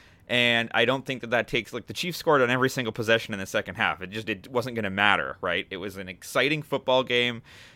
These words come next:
I think people that have put that a damper on it probably had picked the Eagles to win. Maybe I care a little bit less because I did not do that.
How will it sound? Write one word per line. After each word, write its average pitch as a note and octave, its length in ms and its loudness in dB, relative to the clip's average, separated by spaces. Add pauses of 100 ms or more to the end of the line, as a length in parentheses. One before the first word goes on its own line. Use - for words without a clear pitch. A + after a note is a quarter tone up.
(240)
I A2 100 -4
think A#2+ 160 -4
people B2+ 240 -4
that A#2+ 140 2
have A#2 240 0 (640)
put B2 180 6
that C3 160 8
a A2+ 60 4
damper A2+ 440 2
on B2 120 6
it - 80 -4
probably G#2+ 260 2
had G2 180 -2
picked A2 200 -2
the - 100 -18
Eagles A2+ 360 -2
to G#2+ 100 -2
win. D3 260 4
Maybe A2 260 0
I G2+ 140 2
care G#2+ 220 2
a G#2+ 40 0
little G#2 140 -2
bit G#2 140 -2
less G#2+ 180 0
because G2 320 -4
I G2 60 0
did F2+ 140 -6
not G#2+ 220 0
do D#3 140 -2
that. F3+ 240 2